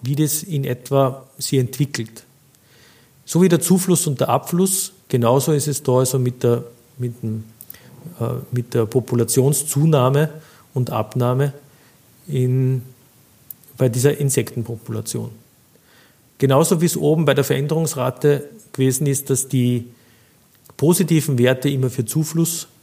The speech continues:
sorgen, so genauso ist es da, dass bei der Population immer die positiv Werten, äh, positiven Werte auch für eine Zunahme sorgen. Wenn man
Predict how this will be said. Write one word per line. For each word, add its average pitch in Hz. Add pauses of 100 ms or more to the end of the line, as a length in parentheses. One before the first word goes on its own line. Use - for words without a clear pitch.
(120)
sorgen, 143 (180)
so -
genauso 127
ist 139
es 135
da, 127
dass 139
bei 131
der 123
Population 117 (800)
immer 151 (680)
die 123
positiv 131
Werten, 123
äh, 143
positiven 135
Werte 113 (420)
auch 123
für 139
eine 127
Zunahme 110
sorgen. 110 (1500)
Wenn 143
man 147